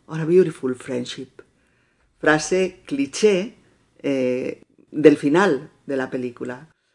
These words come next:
en la que Rick le dice al inspector francés, que le ha ayudado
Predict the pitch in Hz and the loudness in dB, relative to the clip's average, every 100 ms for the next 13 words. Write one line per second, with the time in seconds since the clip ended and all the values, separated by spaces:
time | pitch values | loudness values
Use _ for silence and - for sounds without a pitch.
0 | _ _ 156 151 143 - 156 147 143 143 | _ _ 2 4 4 0 2 4 4 2
1 | 147 214 226 - _ _ _ 156 151 185 | 2 0 0 -16 _ _ _ 0 2 0
2 | 180 147 139 135 139 - 143 208 208 214 | 0 -2 -4 -6 -8 -10 -8 -8 -6 -6
3 | 202 220 180 156 - _ _ _ _ - | -6 -4 -4 -6 -12 _ _ _ _ -6
4 | 131 127 139 151 147 131 127 151 170 131 | 0 2 2 0 0 -2 -4 -2 -2 -2
5 | 123 | -4